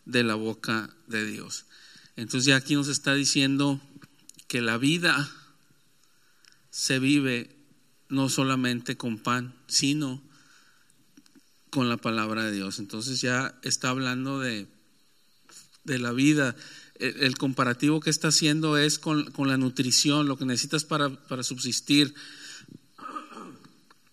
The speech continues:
Energía, carbohidratos, proteínas, todo lo que necesitas para subsistir.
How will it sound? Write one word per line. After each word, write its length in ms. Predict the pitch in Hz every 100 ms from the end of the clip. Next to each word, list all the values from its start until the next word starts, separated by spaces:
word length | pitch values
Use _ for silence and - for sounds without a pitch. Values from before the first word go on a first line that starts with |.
| -
Energía, 720 | 131 120 104 143 143 139 131
carbohidratos, 840 | 135 123 120 120 131 135 135 131
proteínas, 720 | - 123 123 123 143 151 127
todo 160 | - 151
lo 120 | 165
que 80 | 156
necesitas 220 | 151 165
para 180 | 156 143
subsistir. 640 | 139 131 131 120 156 165